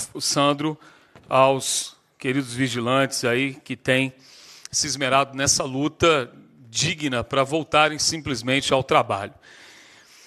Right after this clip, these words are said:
De uma forma especial, quero saudar o deputado Carlos Pimenta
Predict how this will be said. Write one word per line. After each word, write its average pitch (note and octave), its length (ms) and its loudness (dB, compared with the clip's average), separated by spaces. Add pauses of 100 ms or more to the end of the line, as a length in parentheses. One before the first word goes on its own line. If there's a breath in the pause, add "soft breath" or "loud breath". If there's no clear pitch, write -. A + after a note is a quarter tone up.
(320 soft breath)
De D#3 80 0
uma A3 140 4
forma F#3 200 2
especial, F3 500 4
quero F3+ 180 2
saudar D3 640 6
o - 20 -20
deputado C#3 460 0
Carlos C3 300 2
Pimenta C#3+ 760 2